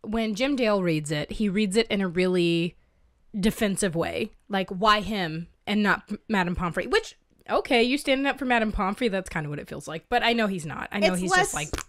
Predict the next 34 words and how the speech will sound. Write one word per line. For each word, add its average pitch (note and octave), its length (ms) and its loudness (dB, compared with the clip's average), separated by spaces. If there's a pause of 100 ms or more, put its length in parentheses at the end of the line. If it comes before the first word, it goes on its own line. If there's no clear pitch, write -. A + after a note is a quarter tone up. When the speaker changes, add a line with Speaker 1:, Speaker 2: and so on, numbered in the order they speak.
(160)
Speaker 2:
standing F#3 420 -2
up E3+ 140 -4
for F#3+ 80 -2
her E3 240 2
and E3+ 140 -2
more D#3+ 240 -2
hating D#3+ 340 -6
Snape. - 300 -14 (340)
Speaker 1:
Yeah. F#3+ 300 -2 (240)
Speaker 2:
But D4 100 6
he F#4 180 4
actually B4 280 2
interrupts F4+ 640 -2
Dumbledore E3 460 0
to - 140 -2
ask E3 300 -2
this. - 340 -8 (220)
And C#4 140 -4
I F4+ 100 2
think F4 180 -4
it's - 140 -6
funny F#3 380 -2
that D#3+ 380 0 (280)
Phineas F3 340 -2
Nigella's E3 460 -4
black G#2 400 -4
in F#3 180 -6
his D#3+ 100 -4
portrait. D#3 500 -4
It's D#3 120 -2
just - 160 2
like, D#3 220 2
Speaker 1:
"Impertinent." E3+ 460 2
Speaker 2:
"Impertinent." F#3 500 -4